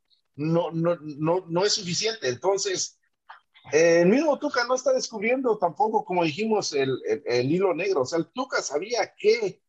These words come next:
a qué equipo iba a llegar. Sabíamos a qué tipo de, de, de equipo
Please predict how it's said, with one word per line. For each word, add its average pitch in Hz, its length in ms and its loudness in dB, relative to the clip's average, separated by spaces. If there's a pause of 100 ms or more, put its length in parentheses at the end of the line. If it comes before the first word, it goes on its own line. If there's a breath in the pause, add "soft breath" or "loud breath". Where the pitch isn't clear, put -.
(240)
a 127 240 4
qué 208 140 4
equipo 196 400 4
iba 175 140 10
a 151 40 6
llegar. 127 360 4
Sabíamos 180 680 4 (260)
a 113 240 2
qué 170 300 4
tipo 180 420 0
de, 131 340 2
de, 123 220 -2
de 117 100 -2
equipo 139 760 2